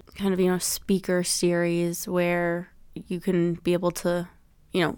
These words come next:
learn and grow and understand why we have a day, why we need a day for truth and reconciliation.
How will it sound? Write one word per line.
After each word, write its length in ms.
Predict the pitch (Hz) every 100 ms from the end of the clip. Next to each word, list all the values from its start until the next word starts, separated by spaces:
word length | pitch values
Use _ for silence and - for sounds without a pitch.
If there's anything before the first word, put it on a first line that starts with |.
| -
learn 500 | 185 185 170 160 151
and 180 | 160 165
grow 440 | 170 165 - -
and 420 | - 180 - - -
understand 800 | 175 175 - - 165 170 180 -
why 320 | 185 190 196 196
we 120 | 190
have 400 | 190 190 190 190
a 100 | -
day, 220 | 180 175
why 260 | 170 180 185
we 180 | 185 180
need 480 | 185 185 190 190 180
a 80 |
day 280 | 170 196 - -
for 120 | 202
truth 260 | - 180
and 100 | 202
reconciliation. 880 | 214 - 202 - - - - 240 220